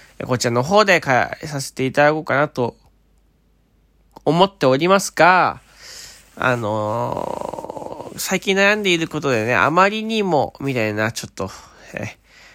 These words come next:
どっちかわかんない。いい意味でか悪い意味かわかんないけど、あまりにもっていうやつに関しては、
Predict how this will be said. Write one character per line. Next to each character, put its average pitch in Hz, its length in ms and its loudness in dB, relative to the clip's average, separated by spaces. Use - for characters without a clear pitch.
ど 131 120 -4
っ - 20 -2
ち - 80 -8
か - 80 -2
わ 107 80 2
か 123 120 0
ん 117 40 -4
な 107 80 0
い。 95 80 -4
い 156 220 0
い - 20 2
意 135 60 2
味 113 80 0
で 104 80 -2
か 107 100 0
悪 120 160 2
い 139 40 0
意 - 20 -2
味 123 120 -2
か 90 100 0
わ 113 60 -2
か 151 120 -2
ん 143 80 -2
な 120 60 -2
い - 20 -6
け 113 80 -6
ど、 - 80 -10
あ 151 100 2
ま 180 160 4
り 208 140 -2
に 226 180 -4
も 156 280 0
っ 123 40 -10
て - 220 -6
い 123 80 0
う 117 100 -6
や 131 80 0
つ - 120 -8
に 120 100 -4
関 170 360 0
し - 100 -6
て 156 180 -2
は、 190 580 4